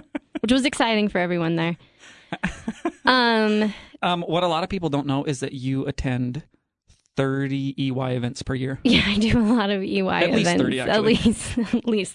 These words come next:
Speaker 1: thirty.
Speaker 2: And you
Speaker 1: Every
Speaker 2: write sixty E Y
Speaker 1: Yeah.
Speaker 2: articles per year.
Speaker 1: Yeah, I'm pretty much part
Speaker 2: Over
Speaker 1: of the
Speaker 2: half
Speaker 1: team.
Speaker 2: of <laughs> your contributions on siliconslopes dot com, the website we work on,
Speaker 1: Yeah.
Speaker 2: are for, about E Y.
Speaker 1: And it's great.
Speaker 2: <laughs>
Speaker 1: I love it.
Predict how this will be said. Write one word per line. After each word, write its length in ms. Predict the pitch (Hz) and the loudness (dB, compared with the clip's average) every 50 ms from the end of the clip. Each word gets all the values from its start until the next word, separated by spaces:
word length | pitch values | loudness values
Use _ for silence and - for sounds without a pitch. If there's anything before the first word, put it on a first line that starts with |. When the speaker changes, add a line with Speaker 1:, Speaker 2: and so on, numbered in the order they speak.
| _ - | _ -4
Speaker 1:
thirty. 280 | 170 151 - - - _ - - | -4 -4 -4 -8 -12 _ -6 -2
Speaker 2:
And 100 | - 175 214 | 2 4 4
you 60 | 277 | 6
Speaker 1:
Every 240 | 285 277 165 156 151 | 6 4 4 4 2
Speaker 2:
write 420 | 160 165 170 180 175 160 - - | 2 4 4 2 2 0 -2 -4
sixty 800 | - - - - - 170 - - - - - 147 139 135 135 139 | -6 -4 -4 -4 -4 -4 -4 -6 -8 -6 -4 -2 -2 -2 -2 -2
E 40 | 131 | -2
Y 160 | 127 127 131 - | 0 0 2 2
Speaker 1:
Yeah. 60 | 226 | 2
Speaker 2:
articles 300 | 214 - - - - - | 2 2 0 0 -4 -4
per 120 | - - | -6 -8
year. 180 | 131 - - - - _ _ | -8 -8 -10 -12 -16 _ _
Speaker 1:
Yeah, 200 | - - - - | -4 -2 0 2
I'm 160 | - - 220 226 | 2 2 2 2
pretty 160 | - 226 180 | 2 0 0
much 180 | - - - | -2 -4 -4
part 140 | - - - | -4 0 2
Speaker 2:
Over 180 | 165 180 180 196 | 2 2 2 2
Speaker 1:
of 80 | 170 | 2
the 60 | 165 160 | 2 2
Speaker 2:
half 180 | 160 170 180 | 2 2 0
Speaker 1:
team. 80 | 180 - - | -2 -2 0
Speaker 2:
of 360 | 165 180 165 151 139 - - - | 0 0 0 0 -2 -2 -2 -2
<laughs> 120 | - 247 | -2 -4
your 420 | - 175 147 139 151 147 147 147 151 | -4 -4 -2 -2 0 0 0 -2 -2
contributions 720 | - 165 151 143 - 139 143 135 - - 151 147 139 - - _ - | -2 -2 -2 -2 -2 -2 -2 -2 0 0 -2 -2 -2 -6 -8 _ -2
on 140 | 135 131 127 | -2 -2 0
siliconslopes 600 | - - 131 131 - - 131 - 139 127 - - | 0 -2 -2 -2 -2 -4 -4 -2 -4 -4 -4 -4
dot 160 | 135 127 - | -4 -4 -4
com, 240 | - 139 139 143 - - - - | -2 -2 -2 -4 -4 -6 -6 -2
the 60 | 139 | -2
website 320 | 127 127 127 - 131 139 | -2 -2 -2 -4 -6 -4
we 140 | 135 135 131 | -2 -2 -2
work 240 | 135 127 139 - - | -2 -4 -4 -4 -6
on, 140 | 147 170 - _ - | -6 -6 -4 _ 0
Speaker 1:
Yeah. 160 | 208 - - - - - - - _ _ _ _ _ - | 0 0 0 -4 -10 -16 -20 -20 _ _ _ _ _ -2
Speaker 2:
are 120 | 127 127 123 | 0 0 0
for, 180 | - - - - | -2 -4 -6 -4
about 240 | - 123 123 123 - | -2 -2 -2 -2 -2
E 80 | 135 131 | -2 -4
Y. 200 | 131 113 120 160 - - - - _ _ _ - | -2 -4 -4 -6 -8 -14 -20 -20 _ _ _ -2
Speaker 1:
And 120 | 311 302 | 0 0
it's 120 | 302 285 - | 0 0 0
great. 240 | - 339 302 - - - | -2 -2 -2 -2 -6 -10
Speaker 2:
<laughs> 1500 | - - - - - - - 311 - - - _ _ - 330 - _ - 311 - _ - - _ _ _ _ _ _ - | -12 -12 -10 -12 -12 -8 -8 -8 -8 -8 -20 _ _ -8 -8 -6 _ -6 -6 -6 _ -14 -16 _ _ _ _ _ _ -2
Speaker 1:
I 100 | 214 214 | 0 2
love 180 | 226 269 254 190 | 2 2 2 2
it. 140 | - - | 0 -2